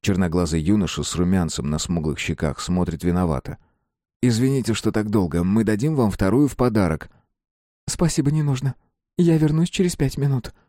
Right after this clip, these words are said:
Speaker 1: Дюжина нераспустившихся нарциссов связана тонкой резинкой, не раскрывшиеся, вытянутые головки повисли.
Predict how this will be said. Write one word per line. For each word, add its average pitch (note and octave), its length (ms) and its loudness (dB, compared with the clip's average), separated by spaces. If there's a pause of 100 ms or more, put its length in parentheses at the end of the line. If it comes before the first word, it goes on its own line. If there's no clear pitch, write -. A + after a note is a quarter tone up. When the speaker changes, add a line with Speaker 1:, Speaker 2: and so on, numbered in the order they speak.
(680)
Speaker 1:
Дюжина G#2+ 420 2
нераспустившихся F#2 1000 0
нарциссов E2+ 640 -2
связана F#2 600 0
тонкой D#2 460 0
резинкой, F2 600 -4 (540)
не G2+ 120 2
раскрывшиеся, G#2 920 0
вытянутые G2+ 640 0
головки E2+ 500 0
повисли. D#2+ 600 -2